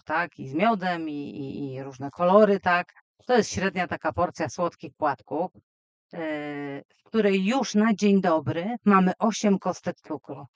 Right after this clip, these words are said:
Zobaczcie, tutaj wam pokażę. Osiem kosteczek cukru. To jest tutaj, tak? O, zobaczcie. Osiem kostek cukru. Y, wszystkie płatki słodkie mają podobną zawartość cukru,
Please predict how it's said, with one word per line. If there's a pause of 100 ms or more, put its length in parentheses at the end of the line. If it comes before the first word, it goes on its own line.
(120)
Zobaczcie,
tutaj
wam
pokażę.
Osiem
kosteczek
cukru. (420)
To
jest
tutaj,
tak?
O, (180)
zobaczcie.
Osiem
kostek
cukru. (720)
Y, (120)
wszystkie
płatki
słodkie
mają
podobną
zawartość
cukru,